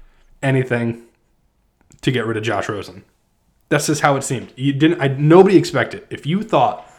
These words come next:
both were gonna go into training camp duking it out for the number one quarterback spot, you're crazy. It just wasn't gonna happen. Steve Smith thought Josh Rosen should have argued and, not argued,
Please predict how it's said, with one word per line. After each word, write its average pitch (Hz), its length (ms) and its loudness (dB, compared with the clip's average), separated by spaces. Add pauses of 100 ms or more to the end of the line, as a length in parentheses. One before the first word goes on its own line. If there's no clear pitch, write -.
(420)
both 131 420 4
were 165 80 0
gonna 156 140 4
go 131 180 2
into 127 160 -4
training 120 300 -4
camp 110 260 -8 (640)
duking 147 340 0
it 143 80 2
out 131 180 0
for 123 80 -8
the 113 80 -6
number 110 260 -6
one 135 240 -4
quarterback 110 460 -4
spot, - 440 -12
you're 120 140 -4
crazy. - 460 -6 (960)
It 135 60 -2
just 156 200 -2
wasn't 156 240 0
gonna 139 140 0
happen. 117 400 -6 (260)
Steve 156 320 -2
Smith 151 340 -2
thought - 540 -6
Josh 123 320 0
Rosen 131 320 0
should 131 200 -6
have 117 220 -10 (220)
argued 120 560 -6
and, 101 320 -10 (200)
not 101 180 -10
argued, 101 360 -10